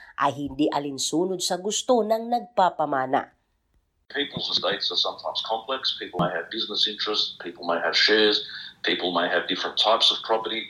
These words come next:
Speaker 2: and the will really helps you work out how you're gonna dispose of those assets. There might be something that you really want to bequeath to a grandchild, uh, a family heirloom or something of significance or something shared between both of you, and a will is the best way to do that.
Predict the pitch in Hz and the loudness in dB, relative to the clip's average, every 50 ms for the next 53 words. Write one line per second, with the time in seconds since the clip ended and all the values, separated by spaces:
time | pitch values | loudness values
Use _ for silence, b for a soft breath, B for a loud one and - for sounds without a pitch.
0 | B B B B B B - 101 113 117 127 151 143 127 113 113 113 101 104 95 | B B B B B B -2 0 0 2 4 2 2 2 2 2 2 2 0 -2
1 | 87 - 98 95 - - - - 90 90 90 b b b b b b b _ - | -2 -4 -4 -2 0 0 0 0 -4 -8 -8 b b b b b b b _ -4
2 | 104 104 98 90 - 95 92 - - 101 98 95 - - 85 85 85 - 82 82 | 0 0 0 2 2 2 2 2 4 2 2 2 0 -2 -4 -6 -8 -4 0 0
3 | - - - 90 87 87 90 - - - - 85 82 - - - 82 - - - | 0 2 0 -2 -2 -2 -4 -6 -6 -6 -4 -2 -2 0 0 -2 -2 -4 -6 -6
4 | - 101 98 95 92 90 - 98 95 - - 87 87 - 90 87 82 - - 87 | -4 -2 0 2 0 0 0 0 2 2 2 2 0 -4 -8 -14 -16 -12 -8 -6
5 | 90 90 87 87 87 85 82 - - - - - - 87 90 - - - - 147 | -4 -4 -4 -4 -4 -6 -8 -10 -10 -12 -8 -2 0 2 2 2 2 2 4 4
6 | 143 - - - 85 85 82 - - 76 78 78 73 71 - - B B B B | 4 2 2 2 2 2 2 2 2 2 2 2 0 -2 -6 -10 B B B B
7 | B B B - 80 80 80 80 80 76 - - - - 95 90 87 85 87 87 | B B B 2 2 2 4 2 0 0 0 2 2 4 4 4 4 4 2 2
8 | 90 95 101 101 98 92 87 - - - - - - 92 90 - - - - - | 4 4 4 4 2 0 -4 -8 -10 -4 0 2 2 2 0 -4 -6 -2 2 2
9 | - - - 98 - - - - - - - - - - - 90 87 85 - 90 | 2 2 0 -6 -10 -8 -8 -8 -6 -4 -2 0 4 4 4 4 4 0 -4 -2
10 | 87 - - - 90 90 87 - - - - 87 85 - - 90 90 98 - - | 2 2 4 4 4 2 0 -2 -6 -8 -6 -6 -8 -4 -2 0 2 2 2 0
11 | - - - - - - - - 85 82 82 - - - - 95 95 95 101 95 | -2 -4 -8 -12 -16 -10 -4 -2 0 0 0 -2 -8 -4 -2 0 0 2 2 2
12 | 92 90 82 - - 90 87 - - _ - - - - - - 87 160 - - | 4 4 4 2 2 -2 -6 -8 -12 _ -4 0 2 4 4 4 2 0 0 -2
13 | - - - - 80 80 - | -6 -8 -8 -6 -4 -4 -6